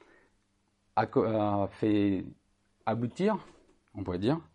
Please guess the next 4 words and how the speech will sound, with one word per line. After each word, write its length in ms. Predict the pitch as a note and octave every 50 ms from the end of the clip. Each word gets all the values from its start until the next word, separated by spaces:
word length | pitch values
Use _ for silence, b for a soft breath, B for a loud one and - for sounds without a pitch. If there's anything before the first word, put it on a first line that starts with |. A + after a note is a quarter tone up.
| _ _ _ _ _ _ -
à 40 |
Sentinelle. 420 | A#2 - - - A2+ F#2+ F2 D#2+ - - - - - _ _ _ _ _ _ _ _ _ _ _ _ _ _ _ _ _ _ _ _ -
Donc, 200 | - G2 - -
euh, 160 | A2+ G2+ G2